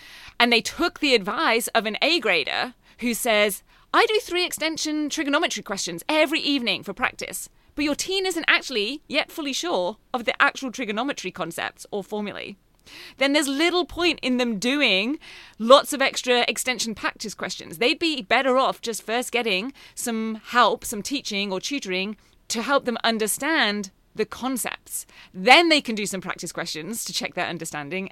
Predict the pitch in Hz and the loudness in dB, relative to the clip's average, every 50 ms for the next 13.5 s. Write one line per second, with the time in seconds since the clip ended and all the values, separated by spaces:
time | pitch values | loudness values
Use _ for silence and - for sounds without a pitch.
0 | _ - 214 208 208 208 226 220 226 233 214 202 202 196 196 - - - 269 - | _ -2 0 0 0 2 4 4 4 4 2 2 0 0 0 -2 -2 -2 -2 -2
1 | - - 208 185 175 185 185 180 _ - - - _ - - - 208 185 - - | -4 -6 -4 -2 -2 -2 -4 -6 _ -18 -20 -20 _ -16 -10 -8 -4 -4 -4 -2
2 | 208 208 196 196 - 170 175 185 185 - 247 247 254 254 254 - _ - 190 202 | -2 -2 -2 -2 0 0 0 0 -2 -2 -2 -2 -2 -4 -6 -8 _ -2 0 2
3 | 196 190 185 180 180 185 175 - _ _ _ - 269 - 196 - 208 180 170 - | 4 2 2 0 -2 -6 -8 -10 _ _ _ -4 -4 -2 -2 -2 -2 -2 -2 -4
4 | - 165 113 101 - 165 _ _ - - - - - - 185 240 277 370 - 330 | -8 -10 -10 -10 -14 -20 _ _ -20 -20 -20 -18 -10 -8 -2 -2 -2 -2 -2 -6
5 | 294 294 269 247 202 202 196 185 - 185 165 - 160 - - 165 180 190 - - | -6 -6 -4 -4 -2 -2 -4 -4 -6 -8 -4 -2 -2 -2 -2 -4 -6 -6 -6 -10
6 | 208 190 - 170 - - - 156 - - 156 135 143 160 151 - 127 135 151 - | -10 -10 -10 -10 -10 -8 -6 -6 -6 -6 -8 -8 -8 -8 -8 -10 -12 -16 -16 -16
7 | 165 165 160 175 170 135 127 - 190 - - - - - - 277 - 339 339 - | -16 -12 -8 -6 -6 -6 -6 -6 -6 -6 -8 -8 -8 -8 -6 -4 -2 -2 -4 -2
8 | - 381 370 - - - 392 - - - - - _ - 494 719 807 740 605 - | -2 -6 -6 -6 -6 -10 -10 -10 -10 -20 -20 -18 _ -4 -2 0 2 0 0 -2
9 | - - 381 - 392 392 277 - 359 359 339 302 - - 302 277 262 269 277 285 | 0 0 2 4 4 2 2 2 0 0 0 0 -2 0 0 4 4 4 4 4
10 | 277 - - - - - - - _ _ _ _ - - - 220 233 240 240 254 | 2 -4 -8 -16 -16 -18 -20 -20 _ _ _ _ -8 0 4 6 6 6 4 0
11 | 277 - - - - - - - 220 214 208 214 208 208 180 180 190 226 240 247 | -10 -16 -16 -20 -20 -8 0 4 4 4 4 2 -2 -6 -8 -6 -4 0 0 2
12 | 262 240 208 190 185 226 247 285 - - - - - _ - 208 208 202 196 202 | 2 2 2 2 2 2 2 0 -6 -10 -20 -20 -8 _ 6 8 8 8 6 4
13 | 185 196 175 175 208 220 208 202 - - | -2 -6 -2 2 4 6 6 6 4 2